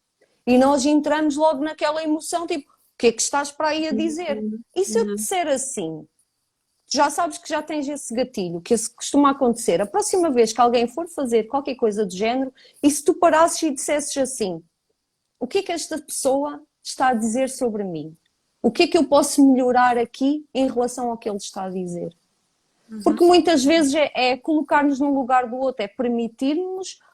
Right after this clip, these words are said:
Speaker 1: ouvir a opinião do outro, sairmos um bocadinho do nosso mundinho, do nosso
Speaker 2: Uhum.
Speaker 1: ego, gente. Porque a partir do momento que tu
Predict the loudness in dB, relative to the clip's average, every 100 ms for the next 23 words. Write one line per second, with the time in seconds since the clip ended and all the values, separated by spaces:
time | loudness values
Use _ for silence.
0 | _ -2 0 0 -2 -2 -2 -4 -4 -6
1 | -8 -8 -8 -8 -10 -20 _ -2 2 4
2 | 6 4 4 0 2 2 2 -2 -2 -4
3 | -6 -6 -4 -2 0 0 2 0 -2 _
4 | _ _ -6 -4 -4 -4 -4 -2 0 2
5 | 2 0 -2 -2 -4 -6 -14 -20 -20 _
6 | _ _ -2 2 2 2 4 6 6 6
7 | 6 6 4 -2 -12 -4 0 0 -2